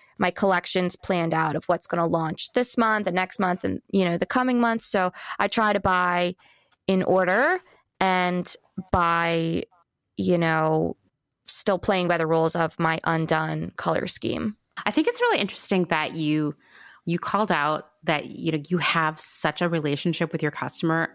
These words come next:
Speaker 2: and you know exactly what they want because they can just reach out and tell you. And that is, like,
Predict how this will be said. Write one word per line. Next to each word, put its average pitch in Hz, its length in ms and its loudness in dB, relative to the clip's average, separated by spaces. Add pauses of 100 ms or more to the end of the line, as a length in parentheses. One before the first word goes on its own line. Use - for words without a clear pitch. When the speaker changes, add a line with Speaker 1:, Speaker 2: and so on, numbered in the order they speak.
(120)
Speaker 2:
and 156 160 0
you 147 140 0
know 147 340 2
exactly 147 540 -2
what 143 100 -6
they 139 80 -2
want 139 260 0
because 156 260 -6
they 139 100 0
can - 120 -6
just - 220 -6
reach 139 220 -2
out 139 160 -2
and 147 80 -6
tell 131 200 -4
you. 147 240 0 (640)
And 160 500 0
that 175 360 0
is, 233 180 -2
like, 226 280 -4